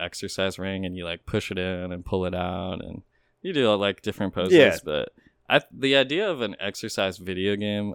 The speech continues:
Speaker 1: I think, is awesome. They obviously haven't been perfected yet. Anyways, I'm getting off topic.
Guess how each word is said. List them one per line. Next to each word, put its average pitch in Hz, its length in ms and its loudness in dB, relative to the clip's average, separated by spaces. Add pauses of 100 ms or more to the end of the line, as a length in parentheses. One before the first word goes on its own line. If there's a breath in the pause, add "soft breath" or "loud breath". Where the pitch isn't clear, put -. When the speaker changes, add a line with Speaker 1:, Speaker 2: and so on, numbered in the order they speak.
Speaker 1:
I 95 120 -2
think, 101 200 -6
is 92 140 -10
awesome. 110 640 -6 (220)
They 104 160 4
obviously 98 400 0
haven't 95 260 -4
been 92 140 -4
perfected 87 580 -6
yet. 104 240 0 (720)
Anyways, 95 320 4
I'm 107 140 0
getting 120 200 4
off 98 160 0
topic. 95 540 -4